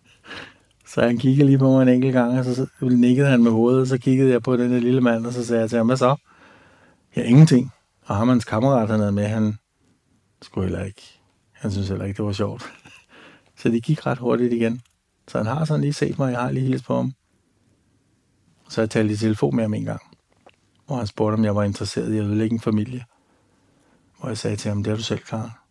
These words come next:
Det er ikke noget, det, det er ikke noget, jeg har gjort. Det er noget, du selv har, det har du selv været med til at,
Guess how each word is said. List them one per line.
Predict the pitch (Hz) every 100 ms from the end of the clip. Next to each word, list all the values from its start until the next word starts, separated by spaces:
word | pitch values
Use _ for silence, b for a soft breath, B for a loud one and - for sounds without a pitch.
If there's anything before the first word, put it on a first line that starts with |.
| _ _ _ _ _ _ _ _ _ _ _ _ _ _ _ _ _ -
Det | 107
er | 104
ikke | 104
noget, | 104 107
det, | -
det | 113
er |
ikke | 107
noget, | 107 104
jeg | 98
har | 101
gjort. | 107 107 104 - _
Det | -
er |
noget, | 104 101
du | 101
selv | - 123 123
har, | - 104
det | 98 98 _ _ _ - 104
har |
du | 104
selv | - -
været | 107 107
med | 104
til | 113
at, | 104